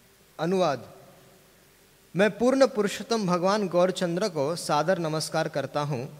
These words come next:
जिन्होंने सारे कुतर्कों के आगार, कठोर हृदय वाले सार्वभौम भट्टाचार्य को महान भक्त में बदल दिया। आ, <clears throat> आप सभी मेरे पीछे दोहराइए। मैं पूर्ण पुरुषोत्तम भगवान गौरचंद्र को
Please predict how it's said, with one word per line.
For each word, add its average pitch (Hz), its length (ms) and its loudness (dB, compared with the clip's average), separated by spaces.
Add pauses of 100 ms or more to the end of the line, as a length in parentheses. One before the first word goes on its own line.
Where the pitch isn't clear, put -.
(140)
जिन्होंने 196 500 0
सारे 170 400 2
कुतर्कों 170 680 -2
के 190 140 -4
आगार, 139 800 -2
कठोर 185 300 0
हृदय 165 260 0
वाले 151 300 0
सार्वभौम 147 720 -2
भट्टाचार्य 139 640 -2
को 127 300 -8 (760)
महान 160 480 0
भक्त 147 300 -6
में 160 180 -4
बदल 123 260 -6
दिया। 113 240 -8 (1080)
आ, 143 120 -12 (300)
<clears throat> - 0 -
आप 175 220 0
सभी 156 200 -4
मेरे 147 200 -2
पीछे 151 180 -6
दोहराइए। 127 480 -2 (680)
मैं 208 320 6
पूर्ण 247 320 8
पुरुषोत्तम 202 520 4
भगवान 175 440 4
गौरचंद्र 147 520 2
को 139 320 0